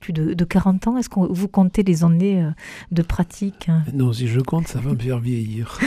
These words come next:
Speaker 1: <laughs> Donc, <laughs> on n'en dira pas plus. Alors, euh, dans ce rendez-vous dans, euh, et pendant ces quelques minutes, si on revenait, euh,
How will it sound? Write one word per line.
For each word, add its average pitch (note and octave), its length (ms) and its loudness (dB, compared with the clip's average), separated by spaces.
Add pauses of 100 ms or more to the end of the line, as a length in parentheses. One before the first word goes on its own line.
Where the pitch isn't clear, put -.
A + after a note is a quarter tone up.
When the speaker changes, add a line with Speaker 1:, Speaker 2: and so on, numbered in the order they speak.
Speaker 1:
<laughs> A3+ 200 6
Donc, G#3+ 160 8 (680)
<laughs> - 560 -4
on G#3+ 80 6
n'en G3+ 140 6
dira F3 320 4
pas E3+ 160 0
plus. - 500 -6 (440)
Alors, F#3 240 4
euh, E3+ 240 6
dans F#3+ 180 4
ce - 140 -10
rendez-vous F3+ 420 4
dans, D3+ 320 0
euh, D3+ 440 -8
et C#3+ 100 -4
pendant D#3+ 260 2
ces E3+ 120 0
quelques - 320 -4
minutes, E3 520 4
si - 180 2
on G3 100 10
revenait, F3 580 4
euh, C#3+ 160 -6